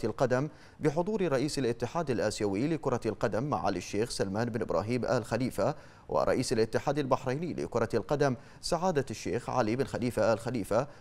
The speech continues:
وسمو الشيخ خليفة بن علي آل خليفة نائب رئيس الاتحاد البحريني لكرة القدم، وسمو الشيخ عيسى بن علي آل خليفة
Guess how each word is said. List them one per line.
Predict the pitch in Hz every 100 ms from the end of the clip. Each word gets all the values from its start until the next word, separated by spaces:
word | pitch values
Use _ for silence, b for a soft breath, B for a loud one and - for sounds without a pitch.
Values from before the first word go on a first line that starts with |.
| B
وسمو | - 76 - 120 127 110
الشيخ | - 113 139
خليفة | 123 113 120 101
بن | 101
علي | 113 117 - 131
آل |
خليفة | - 135 147 135 117 B B -
نائب | 214 - 143
رئيس | 147 123 127 131
الاتحاد | 120 117 107 135 120
البحريني | 107 101 - 113 151 117
لكرة | 78 - 123 120
القدم، | 113 165 95 67 B B B
وسمو | 95 65 - 117 107
الشيخ | 101 - 127 143
عيسى | 147 - 104
بن | 92
علي | 98 120 92 131
آل | 113
خليفة | 139 117 - 127